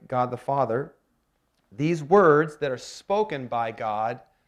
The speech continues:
are significant and they are identity forming. And here's what is said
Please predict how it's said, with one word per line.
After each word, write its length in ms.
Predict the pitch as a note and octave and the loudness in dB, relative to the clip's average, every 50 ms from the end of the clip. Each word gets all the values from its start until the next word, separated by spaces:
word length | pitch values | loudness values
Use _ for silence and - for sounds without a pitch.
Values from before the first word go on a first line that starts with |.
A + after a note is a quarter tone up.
| _ _ _ _ _ _ - | _ _ _ _ _ _ -6
are 160 | A#2 B2 B2 | -4 -4 -4
significant 880 | - - - D3 C#3+ B2+ C#3 C3+ C#3+ D#3 D3+ - E3+ - D3+ C#3 - - | -6 -8 -10 -10 -10 -8 -8 -8 -8 -8 -8 -8 -10 -10 -10 -12 -12 -12
and 180 | C#3+ C3 B2+ B2 | -12 -12 -10 -8
they 220 | C3+ C3+ C#3 C#3 | -6 -4 -4 -4
are 340 | - - B2+ B2+ B2+ - - | -4 -4 -4 -4 -4 -4 -6
identity 640 | B2+ B2+ A#2+ A#2 - - C3 C3+ C3+ C3+ B2+ C3+ B2 | -6 -8 -8 -8 -10 -10 -10 -10 -10 -10 -8 -8 -8
forming. 580 | B2 - _ A#2 A#2+ A#2 A2+ A2 A2 G#2+ G#2+ A2+ | -8 -8 _ -6 -4 -4 -4 -6 -8 -10 -10 -10
And 100 | B2 - | -10 -10
here's 320 | B2 C3 D#3 E3+ E3+ D#3+ | -6 -4 -2 -2 -2 0
what 380 | C#3+ C#3 C3+ C#3 - - _ _ _ _ _ _ _ _ _ - | 0 2 2 2 0 -6 _ _ _ _ _ _ _ _ _ -2
is 220 | C3+ C3 B2+ B2+ | 0 0 0 -2
said 600 | - - - - E3 D3 B2+ A#2 B2 D3 E3+ F3 | -6 -12 -4 0 2 4 4 4 2 0 -2 -6